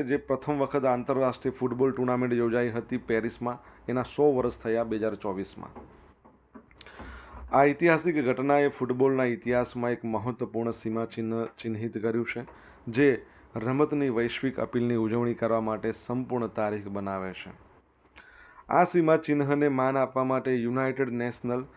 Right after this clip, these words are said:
જનરલ એસેમ્બલીએ સાતમી મે બે હજાર ચોવીસના રોજ એક ઠરાવ પસાર કર્યો હતો, અને પચીસમી મેને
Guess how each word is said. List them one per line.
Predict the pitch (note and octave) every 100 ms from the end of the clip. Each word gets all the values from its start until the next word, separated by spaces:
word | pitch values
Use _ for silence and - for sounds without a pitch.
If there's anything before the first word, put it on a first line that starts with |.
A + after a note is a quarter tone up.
| - _ G#2+ G#2
જનરલ | B2+ C3+ D3
એસેમ્બલીએ | B2 - B2 A#2+ A#2+ A#2+ C3 - _ _ -
સાતમી | - C#3 C3+ C#3 E3 D#3+
મે | C3+ C3
બે | B2+ A#2+
હજાર | A#2 A#2+ A#2
ચોવીસના | A2 A2+ A2+ A#2 - A2+ A2
રોજ | A2 A#2 - -
એક | B2
ઠરાવ | G#2+ G#2+ G#2+ G#2+ G2
પસાર | G2 G2+ F#2
કર્યો | F2+ F2+ E2+
હતો, | E2+ E2 E2+ - - _ _ - - - - - -
અને | A2
પચીસમી | A2+ C3 B2+ E3 D#3 D3 C#3
મેને | A#2+ A2+ A#2